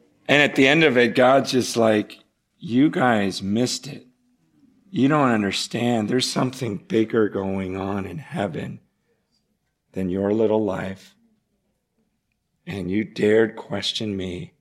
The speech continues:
And Job probably did the wisest thing he ever did in his life, where he put his hand over his mouth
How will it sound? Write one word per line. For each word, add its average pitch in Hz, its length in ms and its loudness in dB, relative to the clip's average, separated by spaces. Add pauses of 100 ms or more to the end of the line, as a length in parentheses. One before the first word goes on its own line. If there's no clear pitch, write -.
(960)
And 104 240 -6
Job 101 520 2 (240)
probably 117 340 2
did 104 240 0
the - 80 -6
wisest 101 800 -2
thing 98 220 -2
he 104 160 -4
ever 95 260 -4
did 87 140 -8
in 98 80 -4
his 98 260 -6
life, 82 400 -8 (920)
where 92 140 -8
he 85 80 -2
put - 240 -8
his 95 200 -4
hand 90 300 -8
over 87 240 -6
his 90 160 -6
mouth 85 460 -10